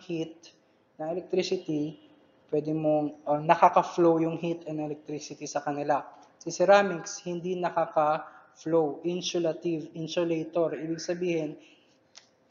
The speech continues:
they do not allow heat and electricity to pass through them. Kaya nga, di ba,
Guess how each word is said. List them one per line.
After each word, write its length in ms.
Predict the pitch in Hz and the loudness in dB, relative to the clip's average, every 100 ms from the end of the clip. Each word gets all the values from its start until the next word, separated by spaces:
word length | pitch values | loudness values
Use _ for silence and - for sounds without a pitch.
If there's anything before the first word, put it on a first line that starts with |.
| - | -4
they 200 | 160 185 | 0 0
do 160 | 180 180 | 0 0
not 240 | 185 190 185 | 0 0 0
allow 480 | 175 160 151 160 165 | 4 6 6 4 -2
heat 320 | - 226 233 175 | -6 -8 -8 -12
and 160 | 175 165 _ - | -12 -12 _ -4
electricity 800 | 170 165 - 170 - 165 147 139 | -2 -2 -6 -8 -6 -10 -10 -14
to 120 | 165 | -14
pass 480 | - 147 147 - - - | -8 -6 -6 -10 -16 -12
through 240 | 156 156 156 _ _ _ _ _ | -10 -10 -14 _ _ _ _ _
them. 360 | 147 151 127 123 - _ _ _ _ _ _ _ _ _ - | -4 -4 -4 -10 -18 _ _ _ _ _ _ _ _ _ -2
Kaya 240 | 180 196 | 2 4
nga, 80 | 190 | 4
di 120 | 170 | 2
ba, 280 | 151 139 | 2 0